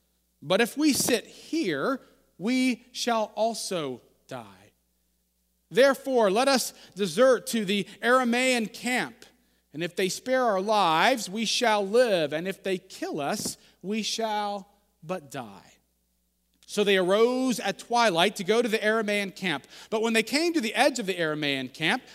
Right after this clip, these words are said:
there was no one there at all. For the Lord had caused the Aramaean army to hear the sound of chariots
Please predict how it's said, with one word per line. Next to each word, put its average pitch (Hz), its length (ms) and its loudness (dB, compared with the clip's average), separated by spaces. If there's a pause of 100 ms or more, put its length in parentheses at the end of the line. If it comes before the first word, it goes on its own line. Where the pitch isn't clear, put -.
(140)
there 202 160 2
was 214 200 -4
no 196 240 -4
one 156 300 -4
there 147 340 -6
at 185 160 -8
all. 160 540 -4 (720)
For - 80 -12
the 180 100 0
Lord 240 380 6
had 220 200 0
caused 226 500 2
the 202 100 -2
Aramaean 220 640 -2
army 151 440 -4
to 190 120 -12
hear 254 460 -10
the 247 100 -8
sound 190 540 -8
of 151 100 -16
chariots 190 680 -8